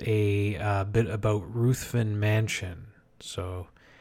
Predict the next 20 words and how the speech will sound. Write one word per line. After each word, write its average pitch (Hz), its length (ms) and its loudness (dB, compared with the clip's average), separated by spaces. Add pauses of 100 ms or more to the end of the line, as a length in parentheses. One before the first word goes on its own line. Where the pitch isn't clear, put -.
(300)
if - 80 -8
you're 113 100 8
not 110 200 10
familiar, 110 500 8
this 104 280 4
is 101 200 4
one 107 200 2
of 101 80 -2
the 101 60 0
locations 101 960 0
of 101 400 0
the 98 440 -2
Ghost 147 380 0
Walks 98 500 0 (840)
that, 95 560 2
um, 98 680 0 (140)
has 104 260 0
run 104 260 0
for, 98 640 0 (160)
ooh, 107 240 0